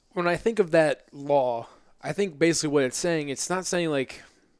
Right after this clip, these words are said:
no football totally. It means, like, play flag football until fourteen. So, like,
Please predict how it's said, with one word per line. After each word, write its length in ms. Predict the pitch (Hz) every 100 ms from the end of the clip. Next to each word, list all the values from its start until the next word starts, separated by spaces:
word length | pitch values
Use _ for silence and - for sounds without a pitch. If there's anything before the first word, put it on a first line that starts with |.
| _ _ _
no 320 | 147 151 151
football 680 | - 160 151 139 135 127 123 -
totally. 680 | - 165 160 135 123 120 123
It 100 | 139
means, 280 | 151 156 143
like, 320 | 131 123 - _
play 200 | - 160
flag 460 | 151 - 156 165 151
football 540 | - 147 - 131 127 131
until 440 | 127 - 135 123
fourteen. 600 | - 151 131 - 160 139
So, 120 | -
like, 240 | 135 127